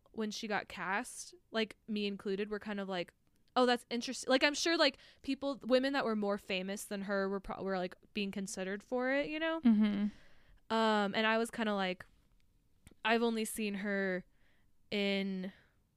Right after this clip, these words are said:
Speaker 1: like, more just kinda, like, sweet roles.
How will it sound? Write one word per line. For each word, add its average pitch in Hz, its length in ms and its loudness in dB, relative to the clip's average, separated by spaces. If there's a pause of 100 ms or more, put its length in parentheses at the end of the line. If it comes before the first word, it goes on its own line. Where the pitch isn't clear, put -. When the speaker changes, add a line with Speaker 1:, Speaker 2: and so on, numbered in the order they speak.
(540)
Speaker 1:
like, 190 280 -4
more 196 480 -2 (380)
just 233 140 -6
kinda, 254 160 0
like, 220 160 -2
sweet - 400 -8
roles. 349 640 0